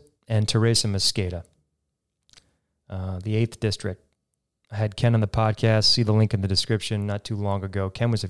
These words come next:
just a, just an amazing guy. Very bright. Had Seattle's best interest in mind.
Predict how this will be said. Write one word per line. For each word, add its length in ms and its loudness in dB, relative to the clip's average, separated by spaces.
just 180 -10
a, 80 -6
just 160 0
an 60 0
amazing 400 0
guy. 260 -4
Very 220 4
bright. 520 -2
Had 280 -2
Seattle's 380 0
best 360 -4
interest 340 -4
in 140 -4
mind. 400 -6